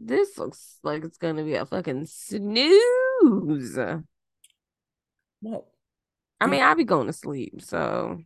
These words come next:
Speaker 2: Speaking of crazy white women.
Speaker 1: Okay.
Speaker 2: I was on Twitter the other day, minding my black ass business.
Speaker 1: Mm-hmm.
Speaker 2: And one of the accounts I follow, 'cause I interact with Six Brown Chicks when they post their silly shit on Wednesdays,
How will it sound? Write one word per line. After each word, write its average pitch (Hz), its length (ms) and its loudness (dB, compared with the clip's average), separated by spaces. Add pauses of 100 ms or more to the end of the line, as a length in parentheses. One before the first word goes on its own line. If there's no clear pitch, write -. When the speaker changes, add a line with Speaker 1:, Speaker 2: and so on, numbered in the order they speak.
(280)
Speaker 2:
Speaking 539 400 2
of 254 60 0
crazy 208 340 6
white 135 320 2
women. - 540 -10 (260)
Speaker 1:
Okay. 185 320 0 (440)
Speaker 2:
I 254 140 0
was 415 180 2
on 156 240 -2
Twitter - 560 -6
the 143 200 -2
other 131 280 0
day, 147 460 -2 (760)
minding 196 400 2
my 165 200 2
black 143 320 2
ass - 300 0
business. - 680 -6
Speaker 1:
Mm-hmm. 185 280 -2
Speaker 2:
And 175 440 -2
one 214 120 0
of 233 100 -4
the 240 120 -2
accounts 202 360 -4
I 180 140 2
follow, 139 360 4
'cause 139 160 -2
I 123 100 4
interact 160 420 -2
with 139 100 -4
Six 147 240 -8
Brown 135 300 -8
Chicks 131 320 -4
when 131 100 -6
they 120 140 0
post 135 300 -4
their 135 120 -2
silly 135 320 -4
shit 139 220 -4
on 135 160 -4
Wednesdays, 123 720 -4